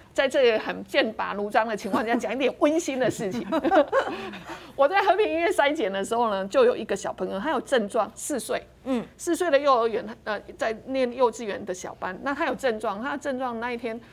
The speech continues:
Speaker 1: 那他爸爸妈妈就觉得说：“哎，小朋友有症状，是不是我应，我可能父母亲也有症状？”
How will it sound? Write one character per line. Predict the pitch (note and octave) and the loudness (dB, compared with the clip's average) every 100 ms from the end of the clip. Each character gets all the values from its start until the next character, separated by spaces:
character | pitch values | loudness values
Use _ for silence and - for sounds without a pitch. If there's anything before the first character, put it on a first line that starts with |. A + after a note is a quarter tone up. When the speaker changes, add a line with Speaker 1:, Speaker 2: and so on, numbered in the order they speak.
| - - | -16 -8
Speaker 1:
那 | |
他 | C#4+ D4+ | -6 -2
爸 | D#4 B3 | 0 4
爸 | A#3+ | 4
妈 | A#3+ | 2
妈 | G#3 A3 | -2 -2
就 | A3+ | -2
觉 | G#3 | -2
得 | G3 | -4
说 | G3 - | -4 -8
：“哎， | |
小 | F#3 G3+ | -4 -4
朋 | F#3 | -4
友 | A#3+ | -4
有 | G3+ | -4
症 | G#3+ G#3+ | -4 -4
状， | A3 | -4
是 | A3 | -6
不 | G#3+ | -4
是 | G#3+ | -2
我 | G#3 | -4
应， | - A#3 - - | -6 -8 -10 -6
我 | F3+ - | -6 -6
可 | - F#3+ | -8 -8
能 | - | -8
父 | - A#3+ | -6 -4
母 | F#3 | -4
亲 | F#3+ G3 | -6 -6
也 | |
有 | F#3 | -6
症 | - F#3+ | -6 -8
状？” | F#3 F#3+ | -8 -10